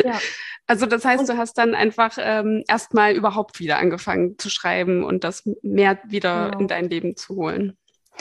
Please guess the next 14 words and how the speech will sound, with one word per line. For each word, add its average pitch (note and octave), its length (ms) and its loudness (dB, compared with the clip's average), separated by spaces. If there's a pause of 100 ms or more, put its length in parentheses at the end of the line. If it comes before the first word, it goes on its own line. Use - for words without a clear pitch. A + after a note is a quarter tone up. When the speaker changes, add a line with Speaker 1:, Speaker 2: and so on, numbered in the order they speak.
(220)
Speaker 1:
Ja, A3+ 280 8
na G#3 120 6
klar, G#3 220 4
das G#3+ 160 -2
ist A3+ 160 -2
die A3 60 2
ganzen A3 380 4
Jahre G3 300 6
total F#3+ 320 2
in F3+ 60 0
Vergessenheit G3 560 -2
geraten A3 500 4
sozusagen. F#3+ 580 2
Also G#3 220 6